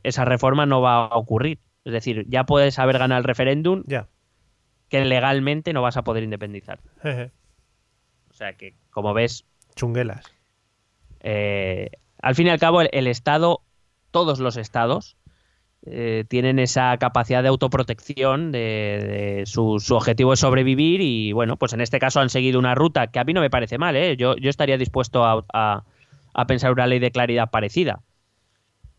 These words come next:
Speaker 1: que contase con, con la, el resto de comunidades autónomas, con el Senado, con el Congreso.
Speaker 2: Sí.
Speaker 1: Eh,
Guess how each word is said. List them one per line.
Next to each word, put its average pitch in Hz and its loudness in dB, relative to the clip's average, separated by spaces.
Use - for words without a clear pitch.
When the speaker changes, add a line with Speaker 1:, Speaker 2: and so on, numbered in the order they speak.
Speaker 1:
que 117 -8
contase 120 2
con, 117 -2
con 120 -6
la, 120 -4
el 120 -6
resto 120 -6
de 117 -2
comunidades 117 2
autónomas, 143 2
con 120 -4
el 110 -4
Senado, 127 0
con 113 0
el 113 -2
Congreso. 127 0
Speaker 2:
Sí. 147 -10
Speaker 1:
Eh, 135 2